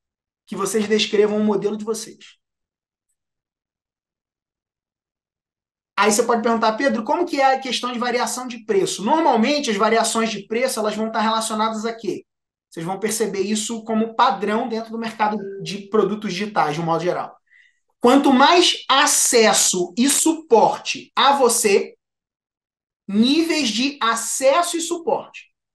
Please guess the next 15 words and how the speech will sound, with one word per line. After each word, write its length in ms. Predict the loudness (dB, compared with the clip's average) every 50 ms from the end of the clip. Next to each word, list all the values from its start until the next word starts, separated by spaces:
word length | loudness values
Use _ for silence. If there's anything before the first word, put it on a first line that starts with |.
| _ _ -6
Quanto 280 | -4 -4 -2 -2 -2
mais 440 | -2 0 0 0 0 -2 -4 -6 -6 -2
acesso 760 | -2 0 0 -2 -4 -8 -6 -2 -2 0 0 -2 -2 -6 -10
e 40 | -10
suporte, 720 | -8 -8 -8 -4 -2 -2 -2 -2 -4 -10 -14 -16 -16 _ _ _ _ _ _ _ _ _ _ _ _ _ _ _ _ _ _ _ _ _ _ _ _ _ _ _ _ _ _ _ _ _ _ _ _ _ _ _ _ _ _ _ _ _ _ _ _ _ _ _ _ _ _
a 220 | 0 0 0 0 0
tendência 680 | 0 0 2 2 4 4 4 4 4 2 0 0 0 2
é 280 | 2 2 2 0 -2
que 440 | -4 -2 0 2 2 2 0 -4 -10 _ -20
o 60 | -12
seu 200 | -8 -6 -6 -4
produto 320 | -4 -4 -4 -6 -6 -10
fique 240 | -12 -12 -10 -8 -6
mais 220 | -4 -4 -4 -6 -6
caro. 440 | -8 -8 -8 -8 -8 -10 -14 -20